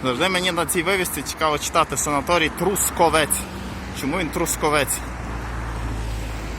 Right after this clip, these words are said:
Можливо, і місто правильно називати Трусковець.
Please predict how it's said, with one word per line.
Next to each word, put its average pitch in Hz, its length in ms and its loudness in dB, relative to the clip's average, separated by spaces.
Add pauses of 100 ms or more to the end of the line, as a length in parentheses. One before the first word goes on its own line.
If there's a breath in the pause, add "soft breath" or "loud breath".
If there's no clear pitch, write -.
(640)
Можливо, 156 380 2
і 147 40 4
місто 196 300 0
правильно 160 300 4
називати 147 460 4
Трусковець. 143 800 2